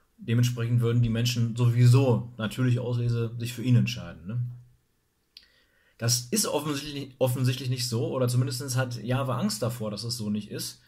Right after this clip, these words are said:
und muss deswegen von Anfang an gleich versuchen, ähm, ja, den Horizont der Menschen einzuschränken und, ähm, deren, ich sag mal, Denkraum oder deren, deren spirituellen, ähm, Horizont einzuschränken und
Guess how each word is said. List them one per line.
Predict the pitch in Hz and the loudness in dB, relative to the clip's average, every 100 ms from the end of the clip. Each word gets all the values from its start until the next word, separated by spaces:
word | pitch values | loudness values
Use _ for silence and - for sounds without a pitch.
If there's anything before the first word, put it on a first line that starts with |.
| _ - _ | _ -20 _
und | 120 | 2
muss | 123 120 | 2 2
deswegen | 135 135 139 147 | -2 -4 -6 -6
von | 131 - | -8 -10
Anfang | - 156 | -8 -8
an | 110 143 | -6 -4
gleich | 127 123 | -2 -2
versuchen, | 135 131 139 147 151 151 - - _ _ | -2 -2 -4 -6 -8 -10 -16 -20 _ _
ähm, | 123 127 131 127 | -6 -4 -2 -2
ja, | 127 123 101 | 0 -2 -2
den | 113 | -2
Horizont | 117 139 143 135 139 | 0 0 0 -4 -4
der | 143 | -4
Menschen | 127 127 - | -2 -2 -4
einzuschränken | 85 123 - 170 - 160 170 185 190 196 - _ - - | -6 -6 -6 -8 -8 -8 -8 -2 0 -2 -8 _ -20 -6
und, | 127 135 135 127 131 | -6 -4 -8 -8 -6
ähm, | 131 131 135 135 127 - | -4 -4 -6 -8 -10 0
deren, | 123 131 131 135 | 2 2 -2 -6
ich | 123 | -4
sag | 123 | -2
mal, | 127 127 127 123 - - - - - - | -2 0 -2 -2 -8 -18 -20 -16 -16 -2
Denkraum | 123 127 - 151 165 175 135 | 2 2 0 -2 0 0 2
oder | 120 120 113 | 4 4 2
deren, | 107 117 127 127 123 | -6 -2 2 4 4
deren | 123 123 | 6 4
spirituellen, | 123 131 127 127 113 143 151 151 147 139 | 2 2 -2 0 -2 -2 -4 -8 -10 -12
ähm, | 123 127 123 | -8 -2 0
Horizont | 127 131 123 143 185 - - | 2 0 -2 -2 -4 -6 -12
einzuschränken | - 147 190 165 - 156 - 170 | -8 -6 -6 -6 -6 -6 -8 -16
und | - 135 123 | -10 -10 -10